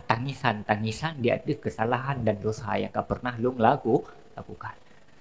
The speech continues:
Hana perle yang merempak ngelung urunnya urun je. Hana perle yang menghadap bat lung urunnya urun je. Yang perle, yang lung,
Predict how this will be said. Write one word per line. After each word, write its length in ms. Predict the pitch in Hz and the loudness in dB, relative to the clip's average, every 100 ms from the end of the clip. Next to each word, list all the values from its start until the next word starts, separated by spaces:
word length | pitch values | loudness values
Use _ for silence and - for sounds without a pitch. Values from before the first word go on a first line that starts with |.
| - - | -20 -2
Hana 160 | 131 135 | 4 6
perle 320 | 185 175 151 | 6 8 8
yang 160 | 131 127 | 8 4
merempak 400 | 127 120 135 127 | 2 4 4 6
ngelung 240 | 123 123 | 6 6
urunnya 400 | 120 120 117 117 | 4 2 2 2
urun 240 | 113 117 | 2 2
je. 160 | 110 110 | 2 0
Hana 320 | 117 139 139 | 2 2 2
perle 320 | 185 165 160 | 4 6 8
yang 160 | 135 131 | 8 6
menghadap 480 | 127 120 135 131 123 | 0 2 6 6 8
bat 160 | 123 | 6
lung 240 | 135 127 123 | 6 4 4
urunnya 320 | 120 120 120 | 2 2 2
urun 160 | 123 113 | 2 2
je. 80 | |
Yang 240 | 113 147 127 | 4 4 4
perle, 480 | 156 135 139 131 127 | 0 4 6 8 6
yang 160 | 123 | 6
lung, 240 | 127 123 | 4 2